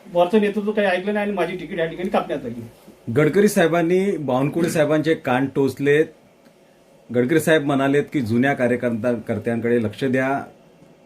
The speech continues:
Speaker 2: त्यांना तिकिटे द्या. तुमची नाकारली आहे. तुमचा एकंदरीत कोणावरती रोष आहे? त्यांची नावे सांगा ना.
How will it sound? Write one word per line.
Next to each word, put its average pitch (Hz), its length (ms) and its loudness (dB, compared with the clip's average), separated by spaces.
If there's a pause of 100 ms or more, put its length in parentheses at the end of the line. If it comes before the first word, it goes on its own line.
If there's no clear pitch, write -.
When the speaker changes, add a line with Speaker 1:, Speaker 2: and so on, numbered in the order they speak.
(140)
Speaker 2:
त्यांना 120 220 0
तिकिटे 120 440 0
द्या. 120 260 2 (640)
तुमची 139 280 0
नाकारली 143 500 4
आहे. 123 80 4
तुमचा 143 420 -2
एकंदरीत 170 540 2 (680)
कोणावरती 180 400 4
रोष 135 260 2
आहे? 107 120 -2 (540)
त्यांची 131 200 0
नावे 160 180 6
सांगा 165 240 2
ना. 98 80 -4